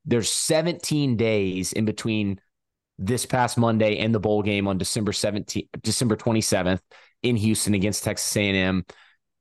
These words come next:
Mike Gundy said to the media this week that he's going on kind of a two-day on, one-day off schedule. So it looks like it's gonna be about eleven practices of the fifteen that you're able to use that they get in. He also said that Stribling,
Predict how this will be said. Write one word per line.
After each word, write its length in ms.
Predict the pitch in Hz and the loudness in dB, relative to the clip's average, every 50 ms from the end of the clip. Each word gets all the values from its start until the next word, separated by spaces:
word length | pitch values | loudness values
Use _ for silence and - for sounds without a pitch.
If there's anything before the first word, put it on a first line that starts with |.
| - | -4
Mike 220 | 120 127 131 127 104 | -2 -2 -2 0 -2
Gundy 260 | 139 135 131 131 120 | -2 0 0 0 0
said 540 | - - - 131 123 120 120 117 107 98 - | -2 0 0 2 2 2 2 0 -2 -6 -6
to 100 | - 131 | -4 -4
the 60 | 127 | -2
media 300 | 117 113 117 113 117 113 | 0 0 2 2 2 2
this 220 | 107 110 104 - - | 2 0 -2 0 -2
week 200 | 120 113 101 - | -2 -2 -2 -2
that 100 | 113 107 | -4 -4
he's 120 | 104 95 | -4 -2
going 240 | - 113 110 107 104 | -2 -2 0 0 0
on 140 | 104 101 95 | 0 -2 -2
kind 160 | - 117 113 | -2 -2 0
of 60 | 95 | 0
a 100 | 90 87 _ _ - | 0 -2 _ _ -10
two-day 460 | - - 147 143 123 123 120 117 113 | -2 0 0 2 2 2 2 2 2
on, 360 | 110 110 110 110 107 107 101 | 2 2 2 2 0 0 0
one-day 380 | 101 107 113 117 104 107 104 101 | 0 0 0 0 0 0 0 0
off 240 | 98 98 104 - - | 0 0 -2 -2 -4
schedule. 720 | - - - 104 101 101 107 131 147 160 175 175 - - - _ _ _ _ _ _ | -8 -4 -2 -2 -2 0 0 0 0 0 -2 -4 -8 -16 -20 _ _ _ _ _ _
So 160 | - 135 123 | -4 -4 0
it 80 | 101 110 | 2 2
looks 240 | 131 151 147 - | 2 2 2 0
like 140 | - 151 131 | -2 0 0
it's 100 | 135 - | -2 -2
gonna 160 | - 147 131 | 0 0 2
be 100 | 120 127 | 4 2
about 200 | 127 120 123 113 | 4 4 2 2
eleven 500 | 107 90 92 95 101 104 113 110 120 117 | 2 0 2 2 2 2 2 0 0 -2
practices 800 | 107 - 120 107 107 104 _ - 117 - - 117 117 117 113 - | -2 -4 -4 -4 -4 -4 _ -6 -6 -2 0 0 0 0 -2 -4
of 240 | - - 107 107 92 | -2 -2 -2 -2 0
the 140 | 95 107 - _ _ _ _ - | -2 -4 -4 _ _ _ _ -4
fifteen 520 | - 123 - - - - 120 113 113 113 110 | -2 -2 -2 -4 -4 0 2 2 4 4 4
that 100 | 98 71 | 4 4
you're 160 | 98 101 104 | 4 4 4
able 180 | 107 95 104 | 4 4 4
to 80 | 98 95 | 2 4
use 300 | 90 95 101 104 110 101 | 4 4 4 2 2 2
that 160 | - 95 - | 0 -4 -2
they 120 | - 98 98 | 0 -2 -2
get 340 | 85 82 - 104 107 - - | -2 -2 0 0 0 0 0
in. 440 | - 101 98 98 107 123 147 180 180 _ _ _ _ _ _ _ _ _ _ | -2 0 0 2 2 0 0 -2 -4 _ _ _ _ _ _ _ _ _ _
He 160 | - 127 135 135 | -4 0 0 2
also 300 | 127 131 131 - 143 123 | 0 0 -2 -2 -4 -4
said 360 | - - 139 131 123 120 113 | -2 -2 0 0 0 0 -2
that 280 | 123 113 107 101 - _ _ _ _ _ - | -2 -2 -2 -4 -8 _ _ _ _ _ -8
Stribling, 680 | - - - - 156 156 156 165 156 147 143 131 113 - | -6 -6 0 2 2 2 4 2 2 2 2 0 0 -2